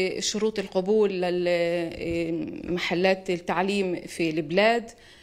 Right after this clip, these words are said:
إيه، البسيخومتري طبعًا، إيه، فهن بقرروا إنه يتوجهوا للتعليم، إيه، بهاي المؤسسات، إيه، بتعلموا هناك، ولما بيرجعوا على البلاد طبعًا في خطوات معينة اللي لازم يعملوها،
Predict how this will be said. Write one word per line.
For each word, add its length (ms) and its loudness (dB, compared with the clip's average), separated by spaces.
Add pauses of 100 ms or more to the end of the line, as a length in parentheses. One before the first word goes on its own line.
(280)
إيه، 240 2
البسيخومتري 760 -2
طبعًا، 580 0 (520)
إيه، 400 0
فهن 960 0
بقرروا 520 2
إنه 140 -2
يتوجهوا 720 -2
للتعليم، 800 0
إيه، 460 0
بهاي 680 -2
المؤسسات، 840 0 (560)
إيه، 160 2
بتعلموا 520 2
هناك، 440 -2
ولما 260 0
بيرجعوا 340 2
على 160 2
البلاد 280 0
طبعًا 320 -2
في 160 -4
خطوات 520 0
معينة 600 0
اللي 160 -2
لازم 340 0
يعملوها، 760 -2